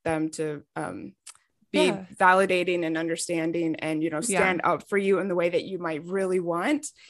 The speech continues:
Speaker 2: Yeah.
Speaker 1: Um, stand up for yourself, get therapy,
Speaker 2: Yeah.
Speaker 1: and get involved this
Speaker 2: Yeah.
Speaker 1: month.
Speaker 2: And you're the expert. You're, you
Speaker 1: Mm-hmm.
Speaker 2: experienced
Speaker 1: Yes.
Speaker 2: it.
Speaker 1: Yes.
Speaker 2: You knew that person, like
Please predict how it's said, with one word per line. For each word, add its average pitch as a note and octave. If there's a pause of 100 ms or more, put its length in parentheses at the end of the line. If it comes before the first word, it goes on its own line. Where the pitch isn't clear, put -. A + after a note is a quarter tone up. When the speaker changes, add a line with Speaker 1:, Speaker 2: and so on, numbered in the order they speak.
(260)
Speaker 2:
Yeah. F#3
Speaker 1:
Um, E3+ (180)
stand A#3
up A3
for A#3
yourself, F#3+
get F#3+
therapy, F3 (280)
Speaker 2:
Yeah. F3
Speaker 1:
and G3+
get B3
involved C4 (440)
this A3
Speaker 2:
Yeah. A#3+
Speaker 1:
month. C4+ (340)
Speaker 2:
And B3+
you're D#4+
the D4+
expert. B3
You're, B3
you A3+
Speaker 1:
Mm-hmm. C#4
Speaker 2:
experienced A#3+
Speaker 1:
Yes. D#3+
Speaker 2:
it. -
Speaker 1:
Yes. F3
Speaker 2:
You A#3
knew B3+
that G#3+
person, G3
like -